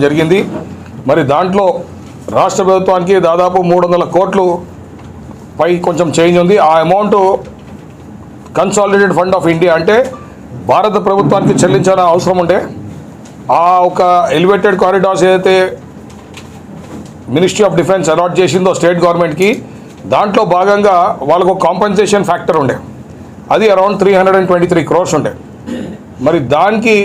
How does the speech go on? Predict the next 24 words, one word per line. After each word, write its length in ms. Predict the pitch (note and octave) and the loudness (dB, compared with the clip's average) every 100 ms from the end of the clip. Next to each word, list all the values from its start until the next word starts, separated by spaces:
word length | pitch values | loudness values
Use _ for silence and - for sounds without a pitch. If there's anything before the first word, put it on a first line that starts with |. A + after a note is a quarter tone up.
| G3+ - - C3 | -2 -10 -4 0
రాష్ట్ర 240 | F#3 G3+ | 2 2
ప్రభుత్వం 280 | G#3 G3+ G#3 G3 | 2 2 2 4
ఈరోజు, 320 | G3+ G3+ G#3 F#3+ G3 - - - - - - - D3+ | 4 4 2 2 -2 -10 -20 -20 -20 -20 -20 -6 -2
గత 100 | F#3 F#3+ | 0 0
ప్రభుత్వంలో 400 | G3 G3+ G3+ G3+ F3 | 0 0 0 2 2
కాకుండా 360 | F#3 G#3 G3 F#3+ F#3+ | 2 0 0 2 2
ఈరోజు 240 | F3+ G3 G3 F3 | 4 4 2 2
రాష్ట్ర 200 | F#3 G3+ | 0 2
ప్రభుత్వం 260 | G3 F#3+ G#3 G3+ | 2 0 0 2
కొంచెం 180 | F#3+ E3+ | 0 0
ప్రొయాక్టివ్గా 600 | E3+ G3 G3 G#3+ G3 F#3+ F3+ F#3 - - - - E3 | 2 2 0 0 2 2 2 -2 -14 -20 -20 -4 0
ఈ 40 | |
యొక్క 140 | G3 F#3 F3+ | 2 2 0
రెండు 160 | G#3 G#3 | 0 2
ఎలివేటెడ్ 340 | G3 G3+ G3 F#3 | 2 2 2 2
కారిడార్స్‌కి 460 | F#3 F#3+ F#3 F#3 G3 | 2 2 0 0 0
పనిచేయడానికి 520 | F3 F3+ F#3+ F#3 F#3 E3+ | 2 2 2 2 -2 2
మొదలుగా 360 | E3+ F#3 F#3 G3 B3 - - - - - C#3+ | 2 2 2 0 0 -6 -18 -20 -16 -2 0
మాకు 280 | F#3 G#3 F3+ | 2 2 2
అమౌంట్ 280 | F#3+ G#3 F#3 | 2 2 2
చెల్లించాల్సిన 520 | F#3 F#3 F#3+ F3+ G3 G3+ | 2 2 0 2 0 2
అవసరం 260 | F3+ F#3+ F3+ | 2 0 0
ఉండే 140 | E3+ D#3+ | 0 0
స్టేట్, 200 | F3+ F3 | 0 0